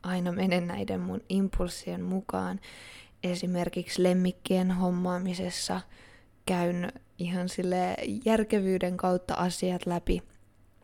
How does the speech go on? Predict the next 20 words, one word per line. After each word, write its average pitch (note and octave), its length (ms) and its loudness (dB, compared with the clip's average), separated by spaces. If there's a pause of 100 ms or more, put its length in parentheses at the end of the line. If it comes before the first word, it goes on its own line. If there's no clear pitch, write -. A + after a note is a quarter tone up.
(260)
Samaten F#3 600 2
kuin - 220 -2
ammatin E3+ 560 2 (200)
vaihdossa, F3+ 720 2 (520)
työpaikan F3 600 6
vaihdoksissa F3+ 880 0 (140)
tai F#3 480 -2
jos F3+ 360 2
eteen F3+ 380 0
tulisi F3+ 360 0
vaikka F#3 320 0
muutto. G3+ 580 6 (600)
Mutta G#3+ 320 -2
välillä C4+ 340 2
se B3 160 0
on A#3+ 100 2
vähän A#3 320 0
vaikeakin G3 680 -2
pistää - 460 -6
niille A3+ 400 -2